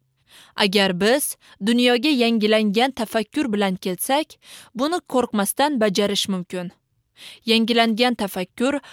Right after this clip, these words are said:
Xudoga manzur bo'lishga intilishimizda juda muhim shart. Chunki poklanishimizni istaydigan Xudo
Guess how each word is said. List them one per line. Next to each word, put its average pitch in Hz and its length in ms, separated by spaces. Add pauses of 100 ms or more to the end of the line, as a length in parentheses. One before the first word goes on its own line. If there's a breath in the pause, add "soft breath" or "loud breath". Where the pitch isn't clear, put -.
(100)
Xudoga 226 440
manzur 214 500
bo'lishga 269 400 (100)
intilishimizda 196 760 (180)
juda 320 240
muhim 220 420
shart. - 480 (440 loud breath)
Chunki 294 400
poklanishimizni 220 880
istaydigan 190 760
Xudo 233 360